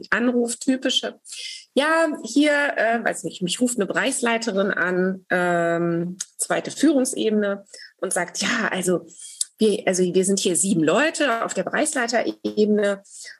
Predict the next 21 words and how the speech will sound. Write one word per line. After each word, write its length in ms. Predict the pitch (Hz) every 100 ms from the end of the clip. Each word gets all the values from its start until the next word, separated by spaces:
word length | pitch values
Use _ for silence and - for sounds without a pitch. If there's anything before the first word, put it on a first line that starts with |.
| _
und, 360 | 196 185 175 -
ähm, 200 | 180 180
also 160 | 175 170
wir 80 |
kommen 260 | 175 240 294
hier 220 | 277 -
einfach 320 | 214 226 233
nicht 180 | 226 226
zusammen, 600 | - 202 185 160 151 151
ne? 140 | 160 226
Wir 160 | 202 180
ziehen 540 | - - 269 294 330
hier 140 | 311 -
einfach 340 | 226 233 233
nicht 200 | 233 233
an 120 | 202
einem 240 | - 190 175
Strang." 600 | - - 254 294 294 285 - - - _
Und 180 | 220 214
hier 120 | 220
gibt's 340 | - 240 -